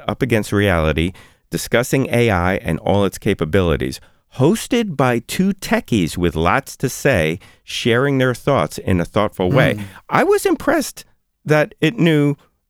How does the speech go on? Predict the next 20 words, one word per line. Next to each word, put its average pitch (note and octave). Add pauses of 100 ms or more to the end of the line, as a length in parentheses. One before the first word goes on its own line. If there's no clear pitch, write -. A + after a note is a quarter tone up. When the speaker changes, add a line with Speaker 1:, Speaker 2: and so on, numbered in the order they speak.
(160)
Speaker 1:
that B2+
there's B2+
two D#3+
of C#2+
us. - (960)
Speaker 2:
Hmm. C3+ (380)
Speaker 1:
So -
we're A2 (140)
Speaker 2:
I C#3+
wonder E3
if C#3+
it, D#3
to, D#3
to C3
scrape - (200)
the, C3+
the A#2+
web B2
Speaker 1:
Yeah. D#3+
Speaker 2:
for D3